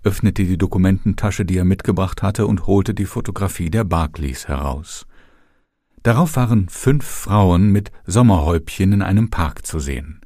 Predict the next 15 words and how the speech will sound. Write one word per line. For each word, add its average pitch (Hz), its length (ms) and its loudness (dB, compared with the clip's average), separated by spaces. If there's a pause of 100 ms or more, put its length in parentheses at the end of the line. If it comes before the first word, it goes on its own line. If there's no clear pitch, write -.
(840)
Birdie 123 480 4
war 120 180 4
mit 117 160 4
Abstand 113 480 -2
die 104 80 -4
kleinste 113 680 2 (600)
und 131 240 4
stand 151 320 2
in 156 120 0
einem 127 320 0
trostlosen 120 840 -2
Baumwollkleid 92 1040 -2
mit - 160 2
offenem 131 560 0
Mund 117 360 4